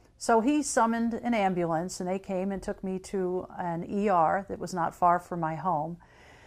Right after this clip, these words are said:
And at the E R I had a very young doctor, and I think she was a bit afraid. She didn't really seem to know what she was doing. And I continued to bleed, and they just packed some gauze and left me alone in the room.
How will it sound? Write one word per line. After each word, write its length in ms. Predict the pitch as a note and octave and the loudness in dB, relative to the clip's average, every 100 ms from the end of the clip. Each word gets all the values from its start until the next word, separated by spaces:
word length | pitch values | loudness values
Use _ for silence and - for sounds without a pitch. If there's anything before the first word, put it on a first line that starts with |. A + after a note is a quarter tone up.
| - _ _ - | -20 _ _ 4
And 180 | B3+ C#4 | 8 8
at 100 | D4 | 6
the 160 | C#4 | 2
E 120 | C#4 C#4 | 4 8
R 180 | C4 | 10
I 40 | A#3+ | 8
had 120 | A#3 | 6
a 60 | A3 | 4
very 260 | A#3 A#3 | 4 6
young 240 | A3 G#3 F#3 | 4 4 6
doctor, 460 | G3+ A3 - F3 | 8 8 6 0
and 100 | F#3 | 0
I 80 | G#3+ | 0
think 200 | D4+ D#4+ | -2 -6
she 140 | - | -4
was 140 | D#4 A3 | -2 -2
a 60 | |
bit 220 | F#3 A#3+ G#3 | 2 4 2
afraid. 500 | - G#3+ G#3+ E3 D#3+ | 2 4 6 6 2
She 120 | A3 | -2
didn't 140 | G#3+ | 0
really 160 | G3 F3+ | 0 -2
seem 240 | - G#3 | -2 -4
to 60 | E3 | 0
know 140 | F#3 | 0
what 120 | E3 | -2
she 240 | - - - | -6 -6 -6
was 180 | - - | -6 -4
doing. 480 | F#3+ F#3 D#3 E3+ - - - | -2 0 -2 -6 -12 -20 -6
And 200 | - F#3 | 0 4
I 140 | F#3 F#3+ | 4 4
continued 520 | F#3+ A3+ A3+ A3 F3 | -2 0 0 0 -2
to 100 | F3 | -8
bleed, 420 | E3+ F#3+ A3+ G3+ | -4 0 2 0
and 320 | C3 E3+ E3+ | 0 -2 -2
they 220 | E3+ G3 A3 | 0 0 0
just 400 | G3 F#3 - - _ _ _ _ | -4 -8 -10 -16 _ _ _ _
packed 300 | - G3+ A#3+ | 0 0 0
some 240 | - F3+ E3+ | -6 -6 -4
gauze 560 | E3 B3 D#4+ E3 D#3+ | -2 -2 -2 -4 -4
and 260 | E3+ E3 E3+ | -6 -6 2
left 240 | G3+ G3+ | 4 4
me 120 | G3+ | -2
alone 340 | F#3+ F3+ G3+ G#3+ | -2 0 0 0
in 120 | F#3 | -2
the 80 | E3 | -4
room. 460 | F3 B3+ G#3 D#3+ | -4 -4 -4 -8